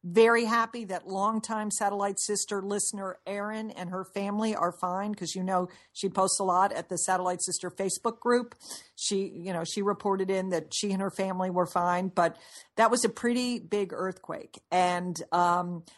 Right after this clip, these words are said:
that is not good news for you guys, because you're familiar with the Ring of Fire, Leon. This is the basin in the Pacific that connects, you know, uh, you know, the Asia with, you know, the coast of,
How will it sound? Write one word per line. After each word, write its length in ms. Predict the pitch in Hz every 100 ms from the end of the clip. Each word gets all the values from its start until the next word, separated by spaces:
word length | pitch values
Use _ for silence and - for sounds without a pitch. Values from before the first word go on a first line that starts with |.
| _
that 220 | 196 214 214
is 240 | 208 175
not 240 | 208 208
good 180 | - 202
news 320 | 185 185 175 -
for 80 |
you 140 | 180 175
guys, 380 | - - - -
because 840 | 185 185 - 269 202 180 180 170 - - _ _
you're 160 | 208 247
familiar 420 | 254 269 247 226
with 180 | 208 208
the 60 | 226
Ring 200 | 208 214
of 100 | 214
Fire, 420 | - - - - 170
Leon. 320 | 170 175 175
This 220 | 202 196
is 180 | 214 -
the 80 | 214
basin 680 | 208 202 202 208 190 190 196
in 180 | - 208
the 100 | 220
Pacific 720 | 226 - - 208 175 170 - - _ _ -
that 180 | 196
connects, 540 | - 202 190 180 - -
you 100 | 190
know, 280 | 170 175 170 -
uh, 120 | 170 - -
you 80 |
know, 220 | 170 165 -
the 200 | 170 185 -
Asia 640 | 214 220 208 196 190 190 180
with, 500 | 180 196 208 202 -
you 80 | 202
know, 180 | 175 170
the 140 | 180
coast 520 | - 202 196 196 -
of, 260 | 180 175